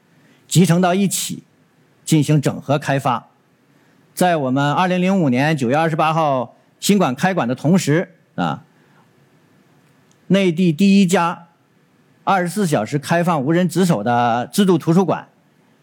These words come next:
也诞生了。二零零七年呢，我们还推出了首个图书馆自助借还机A T M。这是二零零六年一个读者留言，他利用自助图书馆的，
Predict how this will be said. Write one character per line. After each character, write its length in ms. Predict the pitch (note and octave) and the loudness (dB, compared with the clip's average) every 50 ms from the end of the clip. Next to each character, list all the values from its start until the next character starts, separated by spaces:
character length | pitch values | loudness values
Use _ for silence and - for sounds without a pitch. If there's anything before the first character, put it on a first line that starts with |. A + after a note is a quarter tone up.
| - | -4
也 280 | - A2+ G#2+ F#2+ G2 G2 | 0 0 0 0 -2 -2
诞 240 | - E3 D3+ C3 A#2+ | -2 -2 -2 -2 -2
生 220 | - D#3+ E3+ E3 | -2 -2 0 0
了。 180 | D#3 C3 - - _ _ _ _ | -2 -2 -4 -8 _ _ _ _
二 120 | G3+ A3+ | -2 0
零 120 | A#3+ B3 A#3 | 0 0 0
零 140 | A#3+ C4 A#3+ | 0 0 0
七 180 | - - C#4 C4+ | 0 2 2 2
年 180 | G3 D#3+ D#3 | 4 4 2
呢， 220 | D#3+ D3+ D3 C#3+ - _ _ _ _ | 0 0 -2 -4 -8 _ _ _ _
我 120 | B2+ C#3+ | -2 0
们 680 | D3 D#3 E3 D#3+ D#3+ D#3+ D#3+ D#3+ D#3+ D#3 D#3 D3+ D3+ C#3+ | 2 2 2 2 2 2 2 2 2 2 0 0 -2 -2
还 180 | C3+ - D3+ E3+ | -2 -2 -4 -2
推 220 | - - F3+ F3+ | 0 0 0 0
出 180 | E3+ F3 F3 E3+ | 0 0 0 0
了 240 | E3 C#3+ C3 - - _ _ _ _ _ _ _ _ | 0 -2 -4 -6 -14 _ _ _ _ _ _ _ _
首 360 | - - - C#3 A#2+ A#2 A#2+ | -6 -2 0 0 0 -2 0
个 280 | B2 G3 G#3+ F#3+ D#3+ - | 0 2 2 2 0 -2
图 200 | - - D#3+ E3+ | -4 -4 -2 0
书 160 | D#3 G3 G3 | 2 2 2
馆 460 | F3 D3+ B2 A2 G#2 G2+ G#2+ G#2 G2 | 2 0 0 -2 -2 -4 -4 -6 -6
自 160 | - - F3 | -6 -4 0
助 120 | F3 F3+ E3 | 2 2 2
借 160 | D#3 F#3 E3 | 2 0 0
还 200 | D3 D3+ D#3+ D#3 | 0 0 -2 0
机 160 | D3 D#3+ F3 | 0 -2 0
A 140 | - E3 E3+ | 0 0 0
T 120 | - - | 0 0
M。 240 | A3+ G#3+ E3+ A2 F2 - - _ _ _ _ _ _ _ _ _ _ _ _ _ _ | 0 0 0 -2 -4 -8 -14 _ _ _ _ _ _ _ _ _ _ _ _ _ _
这 160 | - A3+ G#3+ | -2 0 0
是 840 | E3 F#3 F3+ E3 D#3+ D3+ D3 C#3 C#3+ C3+ C3 C3 C3 B2 A#2+ - - | 0 0 0 2 2 2 0 0 0 0 0 0 0 -2 -2 -4 -4
二 120 | - E3+ F#3+ | -4 -2 -2
零 140 | F#3+ G3 F#3+ | 0 0 0
零 120 | F#3+ G3 | 2 2
六 140 | A3 A#3 G#3+ | 2 2 2
年 180 | E3+ D3+ D3+ | 2 2 0
一 60 | D3+ D3+ | 0 0
个 100 | D#3+ C#3 | 0 0
读 160 | B2+ D3 E3+ | 0 0 0
者 120 | D3 A#2+ | 0 0
留 180 | G2 G#2+ A#2+ C#3+ | 0 0 0 0
言， 360 | C3 A2 A2 B2 C#3 C3+ - - | 2 2 0 0 -2 -6 -8 -4
他 120 | - C#3+ | -4 -2
利 120 | C#3 D#3+ D#3+ | 0 2 2
用 160 | D3+ C#3+ C3+ | 2 0 0
自 120 | - E3 | -2 -2
助 140 | D3+ C#3+ B2+ | -2 -2 -2
图 160 | A#2+ - C3+ | -2 -2 -2
书 100 | C3 D3+ | -2 0
馆 200 | C3+ A2 C2+ D2 | -2 -2 -4 -6
的， 100 | D#2 - | -10 -14